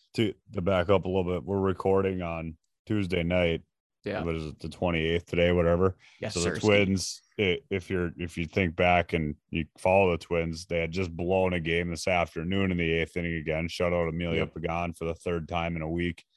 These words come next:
Speaker 2: Yeah.
Speaker 1: Um, but if, if you take,
Speaker 2: Those
Speaker 1: Brimmer
Speaker 2: relievers,
Speaker 1: was just
Speaker 2: man.
Speaker 1: making the point before we started recording on the broadcast, I was listening, and he said if they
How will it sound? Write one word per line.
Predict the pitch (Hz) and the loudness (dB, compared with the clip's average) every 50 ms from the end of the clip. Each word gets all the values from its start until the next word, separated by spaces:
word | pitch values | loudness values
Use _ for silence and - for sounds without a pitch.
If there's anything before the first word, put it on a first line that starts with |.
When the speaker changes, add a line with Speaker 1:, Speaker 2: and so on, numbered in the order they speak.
| _ _ _ _ _ _ _ - | _ _ _ _ _ _ _ 2
Speaker 2:
Yeah. | 82 82 82 80 | 4 4 6 4
Speaker 1:
Um, | 78 78 78 80 - - _ _ _ _ _ _ _ | 4 2 0 -4 -6 -10 _ _ _ _ _ _ _
but | 104 104 101 - _ | 2 2 2 0 _
if, | - 107 101 92 - _ | 0 0 0 0 -2 _
if | 104 98 90 | -4 -2 -2
you | 95 98 | -4 -6
take, | 85 - - 107 98 95 92 | -6 -2 -2 0 0 0 -2
Speaker 2:
Those | 120 113 113 | -4 -8 -8
Speaker 1:
Brimmer | 107 98 95 95 101 | -6 -6 -4 0 0
Speaker 2:
relievers, | 110 110 104 101 95 92 | 2 2 2 0 0 -2
Speaker 1:
was | 90 92 98 | -2 -2 -2
just | 95 90 101 | -4 -4 -2
Speaker 2:
man. | 101 101 | -2 -4
Speaker 1:
making | - 87 - 98 92 | -4 -2 -2 -2 -2
the | 87 | -2
point | 78 - - 101 95 82 | -4 -2 0 0 0 0
before | - 78 - 95 90 | -4 -4 0 0 0
we | 90 87 | 0 0
started | - - 95 90 90 87 | -2 0 0 0 0 0
recording | 82 80 82 - - 98 92 92 92 92 87 | -2 -2 -4 -2 0 0 0 2 2 0 0
on | 85 85 85 | 0 -2 -2
the | 82 | -4
broadcast, | 78 73 85 82 85 90 87 - 90 82 80 78 76 - 85 | -4 -2 0 0 2 0 0 -2 -2 -2 -2 -4 -4 -6 -8
I | 80 | -6
was | 78 78 | -6 -6
listening, | 78 82 87 82 - - 87 82 80 80 78 - _ _ _ _ _ _ _ _ _ _ | -6 -4 -6 -6 -6 -6 -6 -6 -6 -6 -8 -10 _ _ _ _ _ _ _ _ _ _
and | - 90 | -2 0
he | 87 | 0
said | 85 - - 92 90 | 0 2 2 4 4
if | 87 85 - - - _ _ _ _ _ _ | 4 2 0 -4 -16 _ _ _ _ _ _
they | 87 87 87 | -2 -2 -2